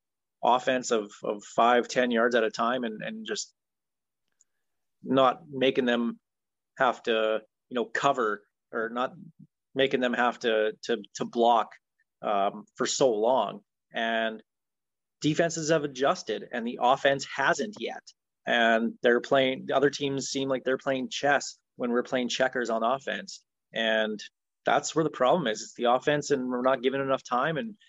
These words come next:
and Moss isn't putting them in enough good spots to be able to do that. Why not bring in a sixth, uh, O lineman more often? Why not bring in Albert Awachi more often to, to block and have him run a little bit out of the backfield?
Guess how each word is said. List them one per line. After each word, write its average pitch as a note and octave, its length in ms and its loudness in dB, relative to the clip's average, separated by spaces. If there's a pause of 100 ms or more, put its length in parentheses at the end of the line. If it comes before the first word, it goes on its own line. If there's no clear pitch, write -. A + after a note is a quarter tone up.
(140)
and B2+ 120 -6
Moss C3 380 2
isn't F#3 240 -8
putting D#3+ 240 -2
them D#3+ 160 0
in D3 80 -2
enough C#3 300 0 (880)
good D#3 220 4
spots - 680 2
to C3+ 80 -14
be C#3 80 2
able A#2+ 140 4
to A#2+ 60 0
do C3 180 0
that. A2 240 2
Why D3+ 160 4
not G3+ 180 2
bring F#3 160 -4
in F#3+ 140 -4
a - 20 -6
sixth, - 460 -10
uh, C#3 100 2 (160)
O D3+ 60 2
lineman D#3+ 440 2
more A#2+ 240 2
often? G#2+ 340 -2
Why B2 120 -2
not D3+ 220 0
bring D3+ 180 0
in D3+ 160 -6 (380)
Albert C#3 240 4
Awachi C#3 460 2
more A#2 260 2
often A#2 460 0 (340)
to, A#2+ 400 -4
to B2+ 120 0
block A2 460 2 (340)
and A#2+ 200 -6
have A#2 180 0
him A2+ 220 -4
run A#2+ 200 4
a A#2 60 -6
little A#2 220 -2
bit A2+ 160 -2
out A2 100 -2
of A2+ 80 -10
the A2 60 -20
backfield? A2 600 -6